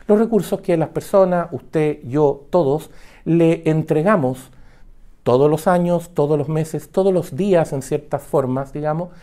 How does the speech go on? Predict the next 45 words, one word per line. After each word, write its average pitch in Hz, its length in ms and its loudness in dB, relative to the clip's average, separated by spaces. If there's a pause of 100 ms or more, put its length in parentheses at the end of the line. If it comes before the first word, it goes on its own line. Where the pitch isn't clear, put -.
(260)
a 185 140 6
raíz 196 360 6
de 202 400 2 (200)
normas 170 360 0
legales, 170 480 0
de 151 60 -4
una 147 120 -4
estructura 180 500 -2
jurídica 170 340 -2
institucional 165 600 -4 (320)
que 180 120 4
nos 180 200 0
obliga 170 480 0
a 113 40 -2
ello. 90 280 -8 (540)
Dicho 139 300 -6
en 135 100 -2
términos 127 360 -2
simples, 170 500 -4
el 156 100 0
Estado 170 500 0
no 175 220 0
gasta 160 580 -6 (240)
unos 151 320 0
recursos 143 440 -6
que 135 100 -8
sean 135 360 -4
de 104 240 0
él, 160 340 -2 (160)
o 110 140 -6
que 143 80 0
haya 143 180 2
generado 165 680 0
él 139 200 2
más 117 200 -6
bien, 113 320 -6 (280)
sino 196 300 0
que 202 100 0
recursos 196 460 -2
que 170 100 -4
han 160 60 -2
puesto 156 280 -4
en 160 60 -2
sus 160 180 -8
manos 139 380 -4